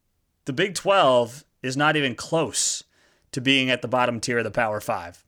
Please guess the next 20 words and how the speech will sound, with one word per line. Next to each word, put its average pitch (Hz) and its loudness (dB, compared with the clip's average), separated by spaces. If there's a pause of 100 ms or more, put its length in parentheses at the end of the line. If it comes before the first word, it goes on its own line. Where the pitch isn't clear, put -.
(120)
Not 147 2
even 131 -2
close. - -4 (340)
And 131 0
two 196 -2
years 202 0
ago, 226 2
you 175 0
would 175 2
have 160 0
said 170 0
they 160 2
were 160 4
near 151 0
the 123 2
bottom 117 2
of 113 -6
the 107 -6
Power 101 -4
Five. 95 -10